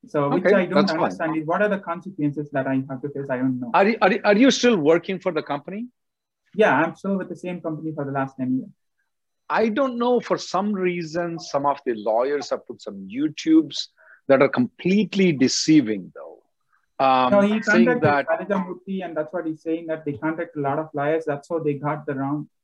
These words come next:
Speaker 1: information. Then I said that, "No, I didn't see that information."
Speaker 2: Uh, you lo-, look at the, look at the people. How many people got their E B three, um, E B three I one forty denied?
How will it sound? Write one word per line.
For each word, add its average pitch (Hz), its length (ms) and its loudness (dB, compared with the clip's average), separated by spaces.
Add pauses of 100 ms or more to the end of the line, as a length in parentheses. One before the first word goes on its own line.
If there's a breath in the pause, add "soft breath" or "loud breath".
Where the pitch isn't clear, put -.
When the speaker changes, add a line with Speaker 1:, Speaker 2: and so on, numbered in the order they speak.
(100)
Speaker 1:
information. 165 440 -8
Then 180 100 -6
I 190 100 -2
said 208 220 -2
that, 208 140 -2
"No, 202 180 0
I 180 160 -2
didn't 226 180 2
see - 220 -10
that 160 180 -4
information." 135 640 -8 (540)
Speaker 2:
Uh, 180 60 -10
you 196 180 -10
lo-, 202 160 -6
look 254 240 2
at 320 140 2
the, 226 140 2
look 233 200 0
at 269 100 -2
the 226 80 0
people. 185 460 -2
How 147 120 0
many 202 160 -4
people 202 300 -8
got 127 320 -4
their 151 160 -4
E 127 120 -8
B 147 140 -4
three, 147 360 -6 (340 soft breath)
um, 135 320 -2
E 165 100 0
B 160 240 -2
three 160 240 4
I 131 100 4
one 143 200 -2
forty 131 260 -4
denied? 113 540 -6